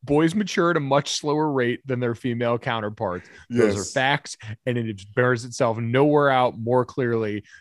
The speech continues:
Speaker 1: than at public pools as a youth, as we're out here just clinging to whatever shirt we walked into the party with.
Speaker 2: Mm-mm-mm.
Speaker 1: So shout out to, shout out to our fellow chubby kids. If you are a chubby
Speaker 2: Yes.
Speaker 1: kid that happens to be listening to this podcast,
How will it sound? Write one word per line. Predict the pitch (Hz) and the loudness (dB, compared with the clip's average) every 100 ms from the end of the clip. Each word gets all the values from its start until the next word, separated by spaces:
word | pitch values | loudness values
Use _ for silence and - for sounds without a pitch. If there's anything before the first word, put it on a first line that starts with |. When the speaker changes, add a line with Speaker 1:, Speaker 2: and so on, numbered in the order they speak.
| - | -8
Speaker 1:
than | 110 | -6
at | 98 | -6
public | - 139 127 139 | -2 0 0 -2
pools | - 139 120 107 104 95 _ _ - | -2 -2 0 -2 -6 -10 _ _ -4
as | 113 117 | -2 -2
a | 107 | -6
youth, | 101 98 90 _ _ - | -6 -6 -6 _ _ -12
as | 95 | -8
we're | 101 104 | -4 -2
out | 104 98 | -2 -2
here | 107 | -4
just | 98 104 | -4 -8
clinging | - 117 107 | -8 -8 -6
to | 107 | -4
whatever | 107 104 104 104 | -2 -2 -4 -4
shirt | - 101 90 | -4 -6 -6
we | 98 | -6
walked | 92 90 - | -6 -6 -8
into | 92 | -10
the | 87 | -10
party | - 87 80 | -6 -6 -4
with. | 78 78 76 | -6 -8 -8
Speaker 2:
Mm-mm-mm. | - | -8
Speaker 1:
So | 95 82 80 _ - _ _ | -6 -6 -6 _ -20 _ _
shout | - 185 180 | 0 2 4
out | 160 | 2
to, | 135 - _ _ | -4 -10 _ _
shout | - 190 175 | -2 2 2
out | 156 | 4
to | 165 | 4
our | 143 | 2
fellow | - 143 131 | 4 2 2
chubby | 120 135 113 101 | 0 -2 -2 -4
kids. | - 95 92 _ - | -6 -6 -6 _ -12
If | 143 | -2
you | 165 | 4
are | 170 | 4
a | |
chubby | 160 170 147 | 4 4 4
Speaker 2:
Yes. | 131 | 2
Speaker 1:
kid | 139 | 0
that | 120 | 0
happens | 127 113 117 | 0 0 -2
to | 107 | -6
be | |
listening | 107 104 - 104 98 | -4 -6 -6 -10 -10
to | |
this | 95 | -10
podcast, | - 98 90 101 92 90 | -4 -4 -4 -4 -4 -4